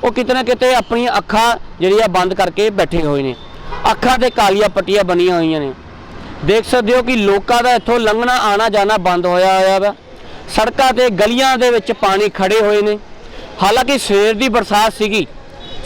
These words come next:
ਸਵੇਰ ਦੀ ਬਰਸਾਤ ਹੁਣ ਤੋਂ ਚਾਰ ਤੋਂ ਪੰਜ ਘੰਟੇ ਹੋ ਗਏ ਨੇ ਬਰਸਾਤ ਖਤਮ ਹੋਈ ਨੂੰ, ਪਰ ਹਜੇ ਤੱਕ ਕੋਈ ਵੀ ਜਿਹੜਾ ਕਾਰਪੋਰੇਸ਼ਨ ਦਾ ਮੁਲਾਜ਼ਮ ਜਾਂ ਕਾਰਪੋਰੇਸ਼ਨ ਦੇ ਵੱਲੋਂ ਕੋਈ ਵੀ ਗਲੀਆਂ ਮੁਹੱਲਿਆਂ ਦੇ ਵਿੱਚ ਪਾਣੀ ਜਿਹੜਾ ਕਿ ਨਹੀਂ ਸੁੱਕਿਆ ਵਾ।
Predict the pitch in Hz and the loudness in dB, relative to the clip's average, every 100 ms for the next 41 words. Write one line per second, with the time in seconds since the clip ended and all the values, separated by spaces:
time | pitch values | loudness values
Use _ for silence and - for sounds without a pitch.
0 | - 208 233 240 226 226 214 220 226 247 | 0 2 2 2 0 2 2 2 2 2
1 | 226 220 254 247 254 - - - - - | 0 0 0 0 0 -6 -20 -16 -6 0
2 | 220 226 233 254 247 - 220 220 247 247 | 4 4 2 0 -2 0 0 0 0 0
3 | 202 226 214 196 190 214 220 190 - 190 | 2 2 2 2 2 2 2 0 0 0
4 | 202 208 220 196 190 185 190 202 - - | 2 0 -2 0 2 2 2 2 -2 -12
5 | - - - - 269 262 190 - - - | -14 -12 -6 0 2 2 -2 -6 -18 -4
6 | - 220 240 277 262 240 262 247 - 247 | 2 2 4 2 2 2 0 0 0 0
7 | 262 247 254 214 208 214 226 - - - | 2 0 0 0 2 2 0 -4 -10 0
8 | 214 214 220 226 220 226 226 196 180 180 | 2 2 2 0 0 0 2 2 4 2
9 | 196 220 220 214 208 196 190 175 208 - | 2 0 0 0 2 2 2 2 0 0
10 | 208 208 185 185 202 208 214 233 247 233 | 0 2 2 2 2 2 2 2 2 0
11 | 240 185 202 220 233 220 180 190 196 196 | 0 0 0 2 2 2 2 2 0 -2
12 | - 202 185 185 208 208 180 180 185 196 | -2 0 2 2 0 2 0 2 2 2
13 | 190 180 226 196 - 151 131 | 2 2 0 -2 -4 -2 -2